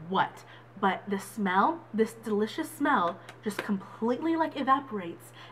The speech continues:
and you can't smell it at all. Like, I don't know what the heck is going on.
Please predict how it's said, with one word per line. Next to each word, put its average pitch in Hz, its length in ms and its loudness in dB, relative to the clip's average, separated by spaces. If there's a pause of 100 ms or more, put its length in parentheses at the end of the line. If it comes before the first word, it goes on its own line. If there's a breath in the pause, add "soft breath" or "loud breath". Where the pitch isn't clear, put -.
(120)
and 214 120 4
you 214 80 0
can't 285 340 -10
smell 247 320 0
it 247 140 -2
at 202 100 8
all. 156 300 6 (600)
Like, 185 180 -2 (720)
I - 100 8
don't 294 140 2
know 240 100 2
what 190 140 -2
the - 60 -10
heck 165 180 -6
is 143 80 -8
going 139 200 -4
on. 104 120 -10